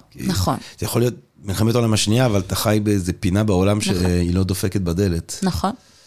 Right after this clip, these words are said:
Speaker 2: ה-, באמת, ההבנה היא שההישרדות שלנו וההתמודדות עם דברים היא... האם אני לבד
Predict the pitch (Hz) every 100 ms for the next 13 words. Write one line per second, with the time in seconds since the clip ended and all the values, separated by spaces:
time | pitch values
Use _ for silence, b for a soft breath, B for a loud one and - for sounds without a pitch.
0 | B B B B B B - 180 175 175
1 | 180 175 180 202 240 208 185 170 170 185
2 | 196 196 - 175 170 - 170 165 - 175
3 | 165 190 190 180 175 170 165 160 156 165
4 | 160 160 170 180 180 160 151 156 240 277
5 | - 170 165 - b b b _ _ _
6 | - 185 214 233 226 220 208 190 214